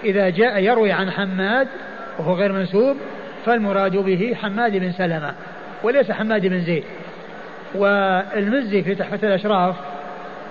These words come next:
لما ذكر ترجمة حماد بن سلمة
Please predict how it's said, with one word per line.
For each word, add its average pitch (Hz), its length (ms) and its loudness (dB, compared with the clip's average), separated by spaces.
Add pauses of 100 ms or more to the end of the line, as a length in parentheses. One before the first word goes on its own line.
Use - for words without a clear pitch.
(880)
لما 196 340 2
ذكر 214 320 4
ترجمة 190 360 0
حماد 196 360 -2
بن 180 140 0
سلمة 175 400 0